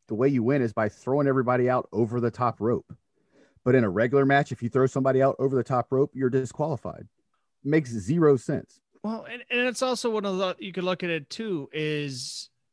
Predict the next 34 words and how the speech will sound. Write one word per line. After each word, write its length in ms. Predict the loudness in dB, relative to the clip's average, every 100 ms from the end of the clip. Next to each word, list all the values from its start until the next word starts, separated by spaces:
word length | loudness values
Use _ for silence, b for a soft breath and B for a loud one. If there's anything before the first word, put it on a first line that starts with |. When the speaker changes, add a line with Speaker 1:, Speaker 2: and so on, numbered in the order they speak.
| _ -10
Speaker 2:
that 460 | -4 0 0 -2 -6
if 200 | -10 -6
you 100 | -2
didn't 200 | -2 -2
go 180 | -4
along 420 | -2 0 2 2 -2
with 220 | -6 -4
what 200 | -4 -4
he 180 | -2 0
wanted 520 | 0 2 4 4 4
or 80 | 2
what 240 | 2 2
he 120 | 0
said 460 | 0 2 2 2 0
to 100 | -4
do, 640 | -4 4 8 10 10 6
he 160 | 6 6
would 100 | 4
intimidate 680 | 2 2 2 4 2 0
you, 120 | -2 -2
put 300 | -2 -2 0
the 100 | 2
money 380 | 2 4 2
in 100 | 2
front 300 | 0 -2 0
of 40 | 0
you 140 | -2 b b b
and 160 | -4 2
dangle 300 | 4 6 4
in 100 | 2
front 320 | 4 6 6
of 40 |
you 140 | 6 4
and 220 | 0 -2